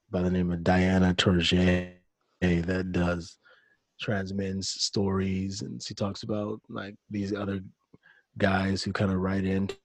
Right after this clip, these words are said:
her, and I wrote into her as well. So hopefully I can get on Vice and stuff like that. But yeah, I just would like to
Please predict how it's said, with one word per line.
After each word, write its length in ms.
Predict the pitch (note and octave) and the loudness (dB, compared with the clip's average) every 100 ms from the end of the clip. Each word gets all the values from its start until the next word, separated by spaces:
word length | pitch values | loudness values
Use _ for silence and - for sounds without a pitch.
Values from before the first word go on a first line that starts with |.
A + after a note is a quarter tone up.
| - | -4
her, 280 | F2 F#2 F#2 | -2 -2 -2
and 160 | F2+ | -2
I 180 | F2+ G#2 | -4 -2
wrote 220 | G#2 A2 | 2 2
into 260 | G2+ G2 F#2 | 2 0 -2
her 160 | F#2+ F#2 | -4 -4
as 80 | |
well. 340 | F#2 F#2+ F2+ G2 | -4 -4 -4 -8
So 160 | - E2+ | -12 -10
hopefully 280 | F#2 F#2+ F2+ | -10 -6 -6
I 60 | |
can 140 | F#2 E2+ | -6 -8
get 180 | F#2 - _ - - - _ _ _ | -8 -10 _ -20 -20 -20 _ _ _
on 180 | A2+ F#2+ | -10 -8
Vice 360 | F#2+ G2 G2+ - | -6 -6 -6 -6
and 80 | G2+ | -4
stuff 180 | G#2+ G2 | -2 -2
like 160 | F#2 | -2
that. 240 | G2 F#2 G2+ | -2 -2 2
But 100 | C3 | 2
yeah, 140 | A2 | 2
I 40 | |
just 260 | G2 A2+ - | -2 -6 -6
would 160 | A2 - | -8 -8
like 180 | G#2+ G#2+ - | -6 -4 -4
to 140 | G2+ | -6